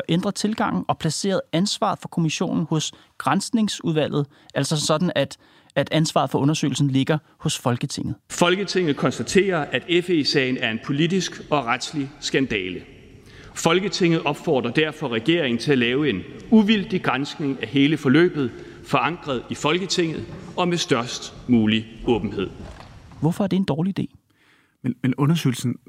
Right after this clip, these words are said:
Speaker 3: ligger i Folketinget, og derfor må jeg sige, det er jo, det er jo forkert, når man påstår, at den ikke gør det.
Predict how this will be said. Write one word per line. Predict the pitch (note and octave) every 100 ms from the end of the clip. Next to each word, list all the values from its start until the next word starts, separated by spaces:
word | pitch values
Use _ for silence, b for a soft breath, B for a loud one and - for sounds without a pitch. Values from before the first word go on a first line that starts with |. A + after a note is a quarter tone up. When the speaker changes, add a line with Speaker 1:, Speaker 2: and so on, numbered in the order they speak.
| B2
Speaker 3:
ligger | C3 D3 C3+ - -
i | B2
Folketinget, | - A#2 B2 - C3 B2+ _ -
og | C#3
derfor | B2+ C3
må | A#2+
jeg |
sige, | B2 B2+
det |
er | A#2+
jo, |
det | G#2+
er |
jo | A#2+
forkert, | - - D#3
når | A#2+
man | A2+
påstår, | - C3 - A#2
at |
den | A#2 -
ikke | D3+ -
gør | A#2+
det. | -